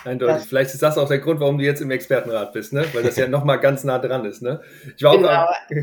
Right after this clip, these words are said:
Speaker 1: am
Speaker 2: Man kann einfach, also man hat den Eindruck, äh,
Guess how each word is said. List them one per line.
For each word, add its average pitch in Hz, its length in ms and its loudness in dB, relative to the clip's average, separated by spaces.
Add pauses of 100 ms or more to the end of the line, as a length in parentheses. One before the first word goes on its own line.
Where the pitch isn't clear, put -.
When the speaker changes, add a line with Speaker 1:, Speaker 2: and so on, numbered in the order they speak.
Speaker 1:
am 196 60 0
Speaker 2:
Man 202 180 4
kann 233 260 2
einfach, 233 500 0
also 208 180 -2
man 208 240 2
hat 226 160 -2
den 220 140 0
Eindruck, 202 540 -2 (100)
äh, 180 280 -2